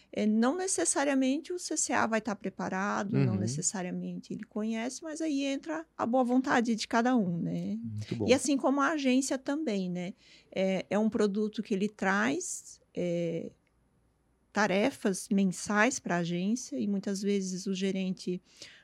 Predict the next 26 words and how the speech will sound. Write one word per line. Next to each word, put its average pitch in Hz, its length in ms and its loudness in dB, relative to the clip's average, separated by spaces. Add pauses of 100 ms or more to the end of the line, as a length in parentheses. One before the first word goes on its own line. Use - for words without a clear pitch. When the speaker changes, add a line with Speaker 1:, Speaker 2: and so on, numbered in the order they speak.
Speaker 1:
não 196 140 -2
conhece, 240 880 0
não 202 180 -4
tem 185 160 -6
interesse. 226 1300 -2
Então, 185 520 -4
eu - 160 -6
já 202 180 6
ouvi 214 380 10
de, 170 360 4 (400)
de 180 160 2
alunos 208 640 4
que - 120 -2
foram 185 360 0
na 185 160 2
agência 185 640 -2
e 170 240 -2
ouviram 185 480 0
que - 100 -8
o 170 60 -2
produto 175 580 -6
não 165 140 -6
tava 165 240 -6
mais 156 220 -4
disponível. 196 1080 -2
Então, 247 400 -4